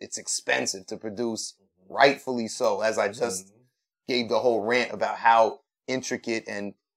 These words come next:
Speaker 1: and I'm super picky. The thing is, I know a bunch of, co-, I've had, I coulda done, I coulda knocked this all out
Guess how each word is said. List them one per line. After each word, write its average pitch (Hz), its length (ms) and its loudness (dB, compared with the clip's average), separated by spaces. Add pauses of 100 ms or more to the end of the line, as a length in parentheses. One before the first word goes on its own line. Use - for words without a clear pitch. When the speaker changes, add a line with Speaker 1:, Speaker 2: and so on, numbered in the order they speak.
(160)
Speaker 1:
and 120 180 -4
I'm 151 220 6
super 135 380 -2
picky. 127 340 -2
The 117 80 -4
thing 156 240 0
is, 139 80 2
I 135 140 2
know 151 400 6 (160)
a 117 40 -6
bunch 147 280 0
of, - 80 -4
co-, 151 120 -6
I've 147 140 4
had, 160 300 6
I 151 60 6
coulda 151 340 2
done, 151 320 2 (200)
I - 60 -2
coulda 175 240 2
knocked 156 240 0
this 139 160 -4
all 131 160 4
out 131 320 0